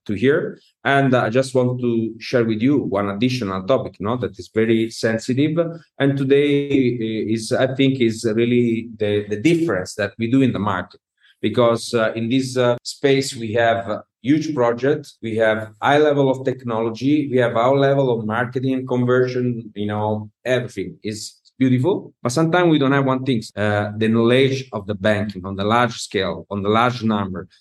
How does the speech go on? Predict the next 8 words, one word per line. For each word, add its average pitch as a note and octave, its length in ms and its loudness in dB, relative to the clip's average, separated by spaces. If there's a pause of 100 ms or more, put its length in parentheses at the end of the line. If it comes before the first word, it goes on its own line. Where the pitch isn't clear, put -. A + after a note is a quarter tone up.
(100)
risk B2+ 300 2
assessment A2+ 680 -2
position, G#2 500 -6 (360)
the A2 480 2
non-standard, C3+ 1200 2 (220)
you A#2 260 2
can A#2 140 2
say, B2 800 2